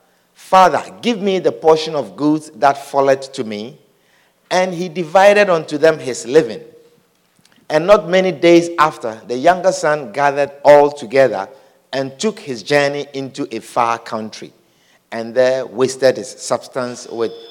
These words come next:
riotous living. And when he had spent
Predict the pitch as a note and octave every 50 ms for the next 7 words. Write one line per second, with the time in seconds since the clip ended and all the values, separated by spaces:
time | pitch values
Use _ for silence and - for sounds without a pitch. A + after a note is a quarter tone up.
0 | - - G2 G2+ A2+ A#2+ C3 C3 B2+ B2+ - - C#3 B2+ B2+ B2+ - - - F2+
1 | A2 A#2+ B2 A2 G2+ G2+ E2+ D#2 - _ _ _ _ _ _ _ _ _ _ _
2 | _ _ _ _ _ _ _ _ _ _ _ _ - - D3+ D#3+ F3+ G#3 G#3+ A3
3 | G#3+ F#3 E3+ D#3+ D3 C3+ C3 - - - - - - G3 G3 G3 G3 -